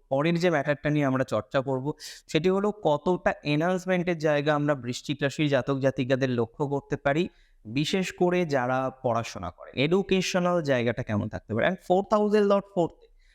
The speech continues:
আপনারা জানেন একটা ঢায়া আপনাদের চলছে, ঠিক আছে, ঢায়া ঢায়ার মতো চলুক, সেটা নিয়ে আমরা কেউই অরিড নও,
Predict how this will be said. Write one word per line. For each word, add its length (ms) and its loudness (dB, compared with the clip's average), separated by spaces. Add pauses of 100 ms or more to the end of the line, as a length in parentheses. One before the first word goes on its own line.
(120)
আপনারা 300 2
জানেন 240 2
একটা 160 0 (460)
ঢায়া 340 4
আপনাদের 380 0 (120)
চলছে, 360 -2
ঠিক 220 -4
আছে, 180 -4
ঢায়া 380 0
ঢায়ার 280 0
মতো 220 2
চলুক, 360 -4 (360)
সেটা 160 0
নিয়ে 140 2
আমরা 200 0
কেউই 400 0
অরিড 320 0
নও, 220 2